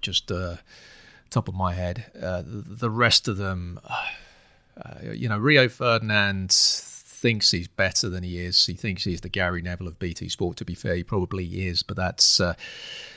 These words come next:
you know, he's still, you, you couldn't imagine him being on Sky. But Michael Owen, that was just a, a ridiculous claim. And if I was B T Sport, I think, is this the kind of pundit that we want who makes statements like that that are just completely ridiculous?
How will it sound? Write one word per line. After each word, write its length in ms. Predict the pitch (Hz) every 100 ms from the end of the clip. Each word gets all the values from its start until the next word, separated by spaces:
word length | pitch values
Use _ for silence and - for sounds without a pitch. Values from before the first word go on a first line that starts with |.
| - -
you 80 |
know, 120 | 85 85
he's 120 | 82
still, 460 | - 98 92 90
you, 160 | 92 92
you 160 | 85 101
couldn't 320 | - 104 95
imagine 400 | 95 98 95 92
him 120 | 87
being 220 | 95 92
on 120 | 85
Sky. 400 | 85 - 98 90
But 180 | 85 98
Michael 380 | 113 104 - 92
Owen, 160 | 82 82
that 220 | 95 - -
was 340 | 101 90 87
just 540 | - - 87 - - -
a, 320 | 85 80 -
a 120 | -
ridiculous 1200 | 92 92 87 _ - 120 110 - 107 98 90 -
claim. 500 | - - 107 98 95
And 80 | 95
if 140 | 123 -
I 100 | 135
was 140 | 107
B 200 | - 120
T 180 | - 110
Sport, 280 | - 113 107
I 60 |
think, 180 | 107 117
is 140 | 117 -
this 480 | 156 - - -
the 120 | - 139
kind 280 | - 73
of 100 | 120
pundit 380 | - 147 135 135
that 100 | -
we 120 | 127
want 280 | 120 120 127
who 120 | 113
makes 280 | 117 127 127
statements 540 | - 127 120 117 113 -
like 220 | 117 -
that 400 | 110 110 110 -
that 120 | 113
are 80 | 110
just 360 | - 110 -
completely 580 | - 110 - 117 123 -
ridiculous? 800 | 117 113 - 120 - 65 65 -